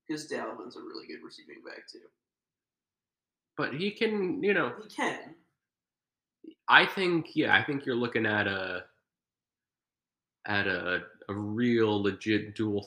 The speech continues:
Speaker 2: threat, an unbelievable, an unbelievable back.
Speaker 1: Oh, he's more than capable of being a bell cow, but he won't be this year.
Speaker 2: I'm excited to see it.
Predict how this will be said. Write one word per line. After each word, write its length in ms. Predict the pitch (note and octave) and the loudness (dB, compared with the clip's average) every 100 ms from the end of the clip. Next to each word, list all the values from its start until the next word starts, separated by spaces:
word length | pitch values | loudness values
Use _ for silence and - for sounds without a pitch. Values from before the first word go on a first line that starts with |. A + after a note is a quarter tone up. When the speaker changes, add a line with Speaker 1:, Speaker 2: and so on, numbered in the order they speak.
| - | -4
Speaker 2:
threat, 340 | G2+ G2 F2+ - - _ - - _ _ _ _ _ _ _ _ _ _ _ _ - | 0 0 0 -6 -20 _ -20 -20 _ _ _ _ _ _ _ _ _ _ _ _ -6
an 100 | G#2 | 2
unbelievable, 760 | A2+ G2+ G2 G2+ F#2 - - - | 2 4 2 0 0 -6 -10 -4
an 140 | G#2+ A2+ | 2 4
unbelievable 640 | B2 A2+ G#2+ G#2+ F#2+ F2+ | 4 4 4 2 0 -4
back. 260 | F2+ G2+ - - - - | -4 -6 -8 -14 -8 -4
Speaker 1:
Oh, 120 | D#4+ | -2
he's 280 | - - - | -2 -4 -8
more 280 | D#3+ D#3+ D3+ | -8 -2 -2
than 120 | C3 A#2+ | -2 -4
capable 480 | - A#2 E2+ - - | -8 -10 -10 -12 -14
of 100 | - | -16
being 120 | - - _ _ _ _ | -20 -20 _ _ _ _
a 60 | - - | -18 -14
bell 200 | - - | -14 -16
cow, 180 | - G#2+ - | -16 -16 -12
but 120 | A#2 - D#3+ | -12 -12 -12
he 60 | C3+ | -10
won't 260 | B2 - | -10 -10
be 60 | - - | -16 -18
this 220 | - - | -16 -16
year. 140 | - _ _ _ _ _ _ _ _ _ _ _ _ _ _ _ _ _ _ _ _ _ _ _ A#2 | -18 _ _ _ _ _ _ _ _ _ _ _ _ _ _ _ _ _ _ _ _ _ _ _ 2
Speaker 2:
I'm 160 | A2 G2 | 4 4
excited 420 | F2+ - E2+ E2 | 0 -6 -6 -8
to 60 | - | -12
see 200 | - F2 | -10 -8
it. 160 | F2+ | -10